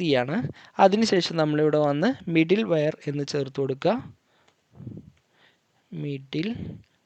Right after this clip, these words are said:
വയർ. ഓക്കെ, അതിനുശേഷം ഒരു ഡോട്ട് ഇടുക. എന്നിട്ട് എന്ത്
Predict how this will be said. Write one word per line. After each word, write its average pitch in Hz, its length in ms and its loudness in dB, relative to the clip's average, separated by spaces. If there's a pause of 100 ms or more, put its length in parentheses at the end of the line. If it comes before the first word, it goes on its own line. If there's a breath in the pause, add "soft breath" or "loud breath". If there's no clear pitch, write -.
(240)
വയർ. 127 380 -8 (840 loud breath)
ഓക്കെ, 185 180 0 (380 loud breath)
അതിനുശേഷം 185 480 4
ഒരു 151 160 4
ഡോട്ട് 143 300 0
ഇടുക. 147 160 0 (460 loud breath)
എന്നിട്ട് 208 240 6
എന്ത് 151 120 0